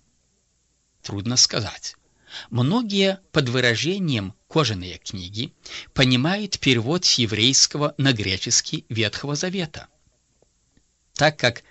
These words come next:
Божественное Писание в древности имелись в с-, в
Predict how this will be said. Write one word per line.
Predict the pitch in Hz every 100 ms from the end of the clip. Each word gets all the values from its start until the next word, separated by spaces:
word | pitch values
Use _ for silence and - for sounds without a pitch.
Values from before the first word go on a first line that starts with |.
| _
Божественное | 113 107 131 147 - 101 95
Писание | 101 - 92 98 104 117
в |
древности | 107 95 92 98 117 - 160 160 _ _ _ _ _ _ _ _ _ _ _ _ _ _ _
имелись | - 135 143 190 180 -
в |
с-, | - - - - - -
в | 113 120